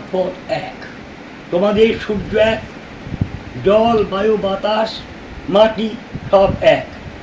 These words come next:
তোমরা এক পৃথিবীর সন্তান, তোমরা এক পৃথিবীর সন্তান, সেই অর্থে এই পৃথিবীটাই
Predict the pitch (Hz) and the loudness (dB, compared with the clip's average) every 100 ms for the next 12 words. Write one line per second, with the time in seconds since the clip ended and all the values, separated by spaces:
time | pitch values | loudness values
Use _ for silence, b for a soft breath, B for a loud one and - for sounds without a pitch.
0 | - 226 240 233 233 - 175 165 247 277 | 2 4 6 6 4 -2 -10 -2 2 4
1 | 294 - 175 156 - - - - - - | 2 -4 -4 -4 -6 -8 -12 -16 -12 -12
2 | - - - - - - - - - - | -12 -16 -18 -18 -16 -16 -16 -16 -16 -14
3 | - - - - - 196 220 - - 220 | -14 -12 -10 -10 -4 -2 0 0 6 6
4 | 240 - 208 196 226 269 - - 147 147 | 6 0 -8 0 4 4 2 -2 -2 -4
5 | 123 - - - - - 208 220 208 - | -8 -10 -14 -16 -14 2 6 6 4 0
6 | 127 170 147 196 208 262 | -2 -4 -6 -6 0 0